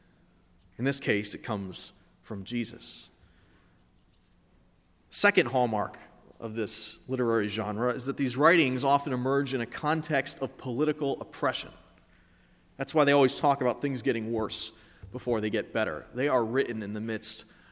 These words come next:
of hard times. And finally, they prophesy a savior who will upend the social order and knock the tyrants off their thrones.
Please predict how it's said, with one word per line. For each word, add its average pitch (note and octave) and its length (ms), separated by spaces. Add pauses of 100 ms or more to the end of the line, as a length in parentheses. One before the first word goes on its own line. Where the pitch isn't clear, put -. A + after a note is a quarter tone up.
(360)
of A2+ 140
hard A2 300
times. G2 600 (2250)
And C3+ 100
finally, C#3 480 (240)
they C3 100
prophesy E3 600
a D3 80
savior D3+ 500 (680)
who C3+ 100
will C3 160
upend D#3+ 460
the C3+ 60
social A#2+ 420
order F#2+ 300
and B2 200
knock D#3 240
the D#3+ 60
tyrants C#3+ 500
off B2 240
their A#2 120
thrones. A2 600